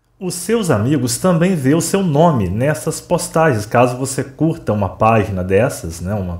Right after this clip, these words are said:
postagem dessa, igual aqui, você curtiu Netflix, por exemplo,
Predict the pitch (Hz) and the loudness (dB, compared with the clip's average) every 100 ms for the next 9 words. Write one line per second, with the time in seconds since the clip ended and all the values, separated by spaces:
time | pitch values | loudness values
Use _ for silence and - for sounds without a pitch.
0 | 87 95 - - 82 98 113 101 - - | -10 -10 -10 -8 -6 -4 -2 -2 -2 -12
1 | - - - - - - - 92 95 90 | -20 -20 -20 -20 -20 -20 -14 -4 -2 -2
2 | 90 82 90 95 - 117 - 120 101 92 | -6 -8 -6 -6 -4 -6 -4 -2 -2 -2
3 | 92 - - 147 160 - - 90 98 107 | -4 -4 0 0 -2 -12 -8 -4 -2 -2
4 | 147 - | -4 -8